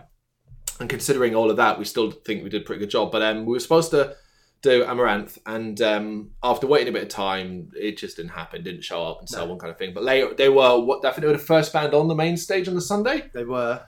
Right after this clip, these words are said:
Speaker 2: and,
Speaker 1: They had
Speaker 2: uh,
Speaker 1: massive sound issues.
Speaker 2: Oh, I didn't know about the sound
Speaker 1: Yeah.
Speaker 2: issues. I don't know. I don't
Speaker 1: Twenty minutes,
Speaker 2: Oh,
Speaker 1: apparently,
Speaker 2: what?
Speaker 1: twenty minutes of, uh, issues.
Speaker 2: What, so they overplayed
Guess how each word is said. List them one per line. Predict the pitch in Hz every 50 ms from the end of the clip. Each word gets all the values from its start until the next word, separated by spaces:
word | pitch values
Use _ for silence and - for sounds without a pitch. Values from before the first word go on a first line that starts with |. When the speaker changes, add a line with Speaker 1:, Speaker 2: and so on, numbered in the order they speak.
| _ -
Speaker 2:
and, | 117 123
Speaker 1:
They | 139 143 143
had | 143 143
Speaker 2:
uh, |
Speaker 1:
massive | 147 165 160 156 - 156 -
sound | - 180 180 170 151
issues. | 113 - - - 65 69 - - - - - _ -
Speaker 2:
Oh, | 139 135
I | 139 139
didn't | 160 160 151
know | 151 139
about | 139 143 123
the | -
sound | - 143 127
Speaker 1:
Yeah. | 151 160 165 143 117 104 107
Speaker 2:
issues. | 107 - - _ _ _ _ _ _ _ _ _ _ - - - - - _
I | - 117
don't | 120 123 123 117
know. | 117 113
I | 110 117 117 - 123
don't | - 143 123
Speaker 1:
Twenty | 123 160 160 170
minutes, | 165 165 180 202 202 202 - - - -
Speaker 2:
Oh, | 160 120
Speaker 1:
apparently, | 113 165 180 180 185 202
Speaker 2:
what? | 202 -
Speaker 1:
twenty | - 165 160
minutes | 165 170 180 180 - - -
of, | 151 151 147 147
uh, | 156 151 -
issues. | 165 156 - - 190 208 202 202 -
Speaker 2:
What, | - -
so | - 110
they | 107 107
overplayed | 110 110 110 113 110 127 123 120 107 101 - _